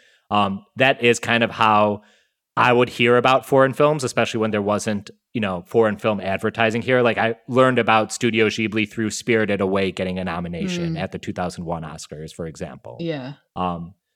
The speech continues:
Speaker 1: so it wa-, before the internet, it was one of the few places that you could actually expand,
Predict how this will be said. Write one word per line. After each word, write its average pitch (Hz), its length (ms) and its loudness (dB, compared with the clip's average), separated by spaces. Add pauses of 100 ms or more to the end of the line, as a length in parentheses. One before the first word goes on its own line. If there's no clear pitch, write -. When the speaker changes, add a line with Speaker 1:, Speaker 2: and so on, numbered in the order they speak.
Speaker 1:
so - 240 4
it 156 120 6
wa-, 165 220 6
before 147 340 4
the 151 160 4
internet, 120 480 2
it 120 80 0
was 113 320 4
one 113 120 2
of 104 120 -4
the 104 80 -2
few 110 260 -6
places 107 640 -6
that 101 300 -2 (360)
you 117 80 -4
could 117 140 0
actually 113 800 0 (500)
expand, 120 800 0